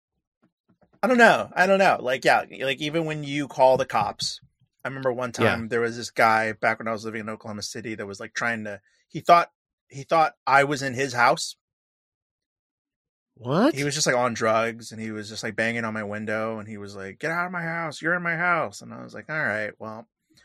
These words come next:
Speaker 1: time to call the cops and hope for the best." And
Speaker 2: Jesus.
Speaker 1: even then, it was like, it's always like talking to a stormtrooper.
Speaker 2: Yeah.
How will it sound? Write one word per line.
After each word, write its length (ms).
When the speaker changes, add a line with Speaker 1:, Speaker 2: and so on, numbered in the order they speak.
Speaker 1:
time 160
to 60
call 160
the 60
cops 340
and 80
hope 160
for 80
the 60
best." 480
And 240
Speaker 2:
Jesus. 640
Speaker 1:
even 260
then, 220
it 80
was 180
like, 160
it's 120
always 280
like 160
talking 280
to 60
a 20
stormtrooper. 680
Speaker 2:
Yeah. 600